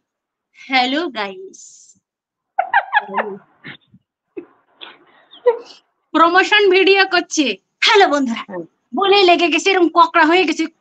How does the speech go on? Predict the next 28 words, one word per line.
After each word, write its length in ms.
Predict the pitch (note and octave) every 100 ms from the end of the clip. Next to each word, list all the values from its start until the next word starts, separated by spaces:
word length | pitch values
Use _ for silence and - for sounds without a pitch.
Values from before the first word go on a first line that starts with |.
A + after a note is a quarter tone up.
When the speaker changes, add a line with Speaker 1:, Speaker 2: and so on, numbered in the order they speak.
| _
Speaker 1:
কুদতেছে, 580 | G4+ G#4+ _ - G#4+ G#4 D4+
ঝুঁকতেছে, 720 | C4+ A4 A4 _ G4+ - C#4 A#3+
হ্যাঁ, 220 | D#4 G#4 E4 - _ _ _ _ F4+
মানে 140 | G4+
মাকে 380 | F#4 F#4 F4+ G4+
ছেড়ে 280 | F#4 G4 G#4
দিয়েছে 340 | F#4+ F#4+ - F#4+
promotion 460 | F#4+ F4 F4+ F4+ F#4+ D#4
video 280 | D#4 E4+ E4
করার 300 | D#4 C#4+ A#3+
জন্য। 200 | D4 C4+ B3
আমি 160 | D4 E4+
তো 120 | E4+ G4 -
ভাবছি 340 | C4 C4+ - F4 -
কি 120 | G#4 G#4
করছে 340 | G4 F4+ -
এই 80 | D4
মহিলা, 400 | C4+ A#3+ A#3 F#3+ D#3 _ - - _ _ _ _ _
মানে 140 | D4+ D#4+ - - -
কারে 300 | E4+ F4+ G#4+
দিয়েছে 380 | F#4+ G#4 G#4 G#4 G#4
রামায়ণের 600 | G4+ G4 F#4+ F#4 F4 E4
Speaker 2:
এদের 100 | D4
Speaker 1:
পাঠ। 140 | C4
Speaker 2:
বাড়িতে 280 | D4+ F#4 G4+
কিন্তু 240 | G#4+ G4+ A4
চরম 360 | G4+ F4 F#4+ G4
অশান্তি, 500 | F#4+ F#4+ G4 F#4+ F4+